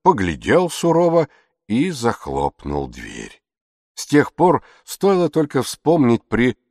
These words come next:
Варваре об этом происшествии, и она тотчас начинала смеяться и с таким выражением поглядывала на Пасынкова, как будто умнее того, что он тогда сделал — невозможно было ничего придумать.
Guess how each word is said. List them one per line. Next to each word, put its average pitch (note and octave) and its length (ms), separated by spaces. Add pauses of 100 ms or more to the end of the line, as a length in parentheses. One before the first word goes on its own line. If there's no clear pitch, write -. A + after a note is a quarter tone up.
Варваре A2 640
об G2 160
этом F#2 280
происшествии, D2 1040 (300)
и C#3 80
она A#2+ 320
тотчас - 760
начинала G#2 760 (160)
смеяться D2+ 1080 (380)
и B2 80
с - 100
таким A#2 360
выражением G#2 640
поглядывала G2 720
на E2 160
Пасынкова, G2 920 (260)
как F2+ 180
будто D#2 300
умнее D#2+ 460
того, D#2+ 340
что - 260
он C#2 120
тогда B1+ 320
сделал — D2 600 (280)
невозможно B2 1040
было D#2+ 240
ничего C2+ 640 (340)
придумать. B1 800